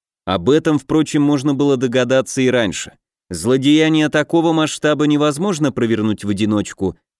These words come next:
да и с небольшой кучкой приспешников тоже не развернёшься.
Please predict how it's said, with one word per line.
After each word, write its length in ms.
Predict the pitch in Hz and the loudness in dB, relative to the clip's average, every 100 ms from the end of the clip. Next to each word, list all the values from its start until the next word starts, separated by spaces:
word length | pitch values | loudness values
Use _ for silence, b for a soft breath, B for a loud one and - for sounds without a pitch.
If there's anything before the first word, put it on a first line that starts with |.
| _ | _
да 180 | 87 85 | -4 0
и 140 | 131 127 | 2 2
с 80 | |
небольшой 500 | 147 139 143 - 156 | 0 0 0 0 -2
кучкой 380 | 135 147 - 147 | 0 -2 -2 -4
приспешников 840 | 139 143 - 147 143 - 123 127 - | -2 -2 -2 -2 -2 -2 -4 -6 -2
тоже 320 | 131 120 117 | 0 0 0
не 120 | 110 | 0
развернёшься. 840 | 101 90 98 92 92 82 - - | -2 -2 -2 -2 -4 -4 -10 -14